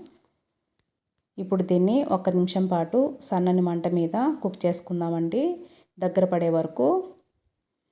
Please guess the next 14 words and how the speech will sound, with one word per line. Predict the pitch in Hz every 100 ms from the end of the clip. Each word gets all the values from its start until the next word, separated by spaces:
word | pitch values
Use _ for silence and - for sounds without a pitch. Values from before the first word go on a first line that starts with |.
| _ _ _ _ _ _ _ -
చూసారా, | 190 185 185 214 269 -
ఈ | 190
విధంగా | 185 180 180 175 233 330 381 - _ _ _ _ _ _
ఈ | 202
కన్సిస్టెన్సీలో | 202 208 202 202 - 196 185 185 175 208 320 370 -
ఉండాలండి | 185 180 180 175 175
కర్రీ | 170 190 180 180
అనేది. | 170 170 208 285
తినేటప్పుడు | 285 185 180 180 175 175 208 202
గట్టిగా | 175 175 180
కాకుండా | 170 165 170 170 202 285 339 - _ _ _ _
తినడానికి | - 185 185 180 180
వీలుగా | 185 180 175 180
ఉంటుంది. | 175 170 165 170 202 262 330